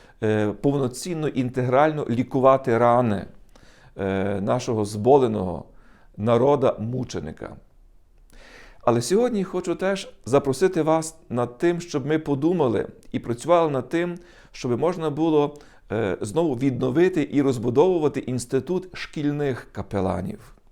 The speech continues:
Хоча в Україні, е, церква є відокремлена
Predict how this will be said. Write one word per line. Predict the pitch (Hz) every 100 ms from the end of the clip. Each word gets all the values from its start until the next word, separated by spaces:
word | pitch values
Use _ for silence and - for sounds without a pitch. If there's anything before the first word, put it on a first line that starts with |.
| - - - - - - - - - - -
Хоча | - 127 170 202
в | 208
Україні, | 135 135 131 156 185 156 - - - - -
е, | 90 101 104 95 92 90 -
церква | - 147 175 - 131 127 80
є | 110 120 -
відокремлена | 98 117 110 92 123 143 156 135 110 -